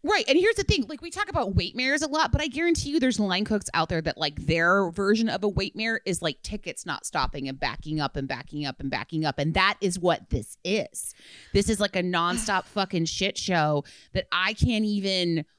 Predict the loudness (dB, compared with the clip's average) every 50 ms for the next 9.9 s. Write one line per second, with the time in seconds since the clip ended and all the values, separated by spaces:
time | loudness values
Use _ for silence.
0 | _ -6 -2 -2 -2 0 0 -4 -4 -4 -6 -4 -2 -2 0 0 0 0 0 0
1 | 0 0 -2 -4 -4 -2 -4 -6 -4 0 2 4 4 6 6 6 4 4 4 4
2 | 2 2 2 2 0 0 -2 -4 -2 -2 -4 -4 -2 0 2 2 2 2 2 2
3 | 2 2 2 0 -2 -4 -14 -20 -18 -16 -14 -8 -4 -2 -2 -2 -2 -4 -6 -2
4 | 2 2 4 4 6 4 6 4 2 2 2 2 4 4 4 2 2 2 0 0
5 | -2 -4 -8 -8 -8 -10 -12 -8 -2 0 2 4 4 4 4 2 2 2 2 0
6 | 0 0 -2 -4 -4 -2 -2 0 2 2 2 2 0 0 -2 0 -2 -2 -2 -4
7 | -8 -8 -8 -6 -4 -4 -4 -2 -2 -4 -4 -4 -8 -4 -2 -2 0 0 -2 -4
8 | -6 -6 -6 -6 -6 -8 -8 -10 -10 -6 -4 -4 -2 -2 -2 -2 0 0 -2 -2
9 | -4 -6 -4 -2 0 0 2 2 2 0 -2 -2 -4 -4 -2 -2 -2